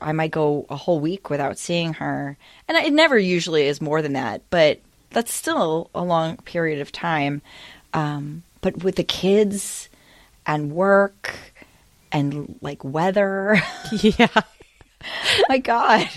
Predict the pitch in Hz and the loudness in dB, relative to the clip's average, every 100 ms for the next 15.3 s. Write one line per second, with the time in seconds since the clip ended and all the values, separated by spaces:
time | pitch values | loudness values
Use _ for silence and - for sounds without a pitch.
0 | - - - 285 - 269 285 320 262 311 | -14 -4 2 2 2 0 2 4 6 8
1 | 277 226 240 226 208 202 - 208 208 - | 6 4 0 2 2 2 -2 0 2 2
2 | 190 208 214 214 190 185 196 196 196 - | 2 2 0 0 0 2 0 -2 -4 -2
3 | 220 233 - 180 - - - - - - | -2 -2 -2 -2 0 0 0 0 -2 -6
4 | 185 - 180 165 - - 165 160 156 156 | -8 0 0 2 -2 0 0 0 0 0
5 | 151 139 - - - - - 165 160 160 | 0 -2 -4 -6 -6 -6 0 4 4 4
6 | 165 160 269 240 240 247 233 196 185 196 | 4 6 6 6 4 4 2 0 0 0
7 | 175 165 233 185 156 147 156 185 254 240 | 2 2 2 0 -4 -4 0 0 0 -2
8 | 262 320 403 349 - 403 370 156 - 214 | 2 2 0 2 4 6 4 0 2 6
9 | 202 180 190 240 294 330 381 403 _ _ | 8 8 6 2 0 0 0 -4 _ _
10 | _ _ _ - - - 214 196 208 539 | _ _ _ -20 -20 -4 0 2 0 0
11 | 247 196 202 - - 254 196 196 180 190 | 0 0 0 -2 0 6 8 8 8 8
12 | 254 262 554 587 622 659 - 453 - - | 6 4 4 6 8 8 4 -2 -14 -18
13 | _ - 226 240 254 277 277 - 330 - | _ 0 4 4 6 6 6 4 0 0
14 | 180 190 175 156 160 156 175 180 - 156 | -2 0 -2 -2 -4 -2 -2 0 0 -2
15 | - 453 - | 2 2 4